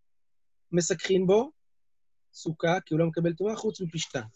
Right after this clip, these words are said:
אז הוא קשר את שני הדינים הללו ביחד, שדבר שיכול להיות טמא בנגעים,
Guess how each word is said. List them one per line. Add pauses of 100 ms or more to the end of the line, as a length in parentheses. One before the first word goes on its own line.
(300)
אז
הוא
קשר
את
שני
הדינים
הללו (520)
ביחד, (840)
שדבר
שיכול
להיות
טמא
בנגעים,